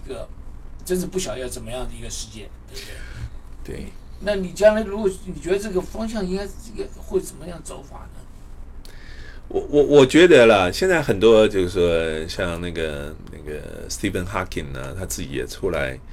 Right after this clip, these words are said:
Speaker 2: 啊，前一阵子他自己有出来说讲说，我们还是不要发展人工智慧了，A I是一个，是一个，就很多人对这个A I是有一个非常的，呃，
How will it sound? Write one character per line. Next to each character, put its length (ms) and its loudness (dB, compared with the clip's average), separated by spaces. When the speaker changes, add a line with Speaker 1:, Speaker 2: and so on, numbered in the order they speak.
Speaker 2:
啊， 100 -12
前 240 -4
一 60 -4
阵 160 2
子 80 -6
他 140 -4
自 180 -4
己 420 -8
有 140 -4
出 200 -4
来 120 -2
说 180 -6
讲 280 -8
说， 280 -8
我 120 -8
们 140 -10
还 200 -6
是 160 -6
不 80 -4
要 140 0
发 200 -4
展 220 -6
人 180 -10
工 160 -10
智 200 -6
慧 200 -4
了 220 -6
，A 160 -6
I 240 -4
是 180 -8
一 60 -6
个， 260 -4
是 160 -8
一 40 -2
个， 40 -2
就 100 -10
很 160 2
多 140 12
人 180 4
对 180 4
这 140 -2
个 160 0
A 160 2
I 100 4
是 220 -4
有 140 -2
一 80 -6
个 260 -2
非 160 -4
常 340 -6
的， 340 -6
呃， 420 -10